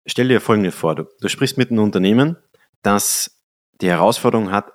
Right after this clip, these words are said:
dass sie zukünftig in Richtung datengetriebenes Unternehmen sich entwickeln wollen.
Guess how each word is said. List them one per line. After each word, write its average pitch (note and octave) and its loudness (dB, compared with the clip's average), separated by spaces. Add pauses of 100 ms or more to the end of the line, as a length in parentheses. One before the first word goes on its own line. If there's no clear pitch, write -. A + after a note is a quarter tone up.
(180)
dass G#2 -6
sie - -4
zukünftig - -6 (260)
in F#2+ -8
Richtung G2 -4
datengetriebenes G2 0
Unternehmen G2 2
sich - -8
entwickeln E2 -4
wollen. - -4